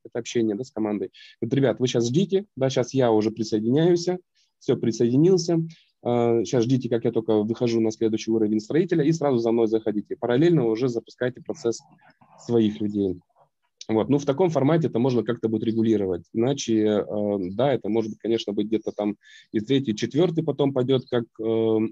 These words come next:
<clears throat> лично приглашенный, да, и он будет тоже привязан к вашему аккаунту. Эм, это уже в процессе дела мы увидим, но это как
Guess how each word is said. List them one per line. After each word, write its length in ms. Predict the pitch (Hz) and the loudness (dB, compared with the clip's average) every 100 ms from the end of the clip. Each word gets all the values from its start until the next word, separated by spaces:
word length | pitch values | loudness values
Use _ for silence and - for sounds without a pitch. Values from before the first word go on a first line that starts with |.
| - | 0
<clears throat> 20 | |
лично 520 | 180 151 131 131 117 | 4 4 2 0 -6
приглашенный, 760 | - 120 117 117 120 113 107 | -4 0 0 0 0 0 -2
да, 160 | 110 147 | -2 0
и 40 | |
он 120 | 120 107 | 0 0
будет 180 | 117 110 | -2 -2
тоже 200 | 110 110 | -4 -4
привязан 440 | 117 110 107 110 | -2 0 -2 -4
к 60 | 113 | -8
вашему 360 | 110 110 107 | -8 -6 -6
аккаунту. 500 | 107 107 104 107 107 - _ - - - _ _ _ - | -6 -4 -4 -4 -8 -14 _ -20 -20 -20 _ _ _ -8
Эм, 600 | 113 110 107 107 104 107 | -4 -2 0 0 0 0
это 180 | - 131 | -2 -2
уже 140 | 120 120 | -2 0
в 40 | |
процессе 360 | 123 123 151 120 | -2 -2 -2 -2
дела 280 | 127 139 117 | 0 2 2
мы 160 | 117 | 2
увидим, 320 | 117 117 113 | 2 2 0
но 120 | 107 123 | 0 0
это 160 | 123 | -2
как 160 | - | -8